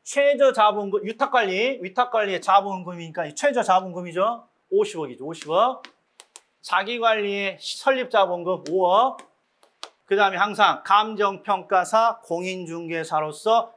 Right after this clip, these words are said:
경력 오 년, 오 년. 그 다음에 이게 요 놈을 찾았어요. 항상 현재, 매 분기 말 현재 총 자산의 팔십 프로는 부동산, 부동산, 증권, 현금으로 구성해야 되고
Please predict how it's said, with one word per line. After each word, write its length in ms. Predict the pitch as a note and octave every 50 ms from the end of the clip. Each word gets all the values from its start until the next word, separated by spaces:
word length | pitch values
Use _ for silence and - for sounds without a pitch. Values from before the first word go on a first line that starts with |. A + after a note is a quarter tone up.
| _ -
경력 480 | - F3 F3 F#3 F#3 F#3+ F#3+ E3 B2+
오 180 | C#3+ D#3 F3 F#3+
년, 520 | F#3+ F#3+ F3 F3 F#3+ A3 C4+ D#4 D4+ - - _ _ _ _
오 200 | - D3+ F3+ F#3+
년. 560 | G3 F#3+ F3+ F3 F3+ G3+ A#3 C4 C#4 B3+ - _ - - _ _
그 120 | - F#3+ F#3
다음에 440 | F#3 F#3 F#3 G3 G3+ F#3+ E3 _ _ G3+
이게 160 | G3+ F#3+ D#3+
요 80 | E3+
놈을 300 | F#3+ A3 A#3 A3+ G#3 F3+
찾았어요. 500 | - - F#3+ F#3 F3 - - C#3 A2 G2 -
항상 580 | - D#4 D#4 D#4 C4+ C#4+ C4+ A3 E3+ B2+ - -
현재, 760 | - - D#4 D#4+ D#4+ D#4+ D#4+ D4+ A3+ A#3 A3+ G3+ D#3+ B2+ A2+ C3+ D3
매 220 | G#3 B3+ C4+ -
분기 280 | A3 A3 A3+ A3 A3+ G#3+
말 260 | G#3+ F#3+ E3 D3 -
현재 480 | G#3 C4 C4 B3+ A#3+ G#3 F#3+ E3 -
총 360 | - - - D4+ D4 C#4+ C4+ A#3
자산의 440 | G3+ G3+ F#3 - F#3 F3+ D#3+ -
팔십 400 | - - C4+ B3+ - C4+ B3+ -
프로는 580 | - G3 F#3+ E3+ E3+ F#3+ G#3 G#3+ G#3 A#3 - - - _ _ _ _ _ _ _ _ _ _ _
부동산, 800 | - - F#3+ F3 G3+ G#3 G#3 G#3 G3+ G3 G#3 E3+ B2+ G#2 F2+ - _ _ _ _ _ _ _ _ _ _
부동산, 720 | - - F#3+ G3+ G#3 G#3 G#3 G3+ F#3 G3 F3+ E3 D#3+ D#3 D3
증권, 580 | - - F3+ F#3 F3 F3+ F#3+ F#3+ F#3+ F#3+ F#3+ - _ _ _
현금으로 800 | - - - - D#4 D#4+ E4+ E4+ E4 C#4 D4+ B3 A3 G3 E3+ D3+
구성해야 440 | F3+ E3 F3+ F3+ D#3+ D#3+ E3+ F3+
되고 600 | E3+ E3+ E3 D#3 F#3 F#3+ F#3 F3 D3+ A#2+ - -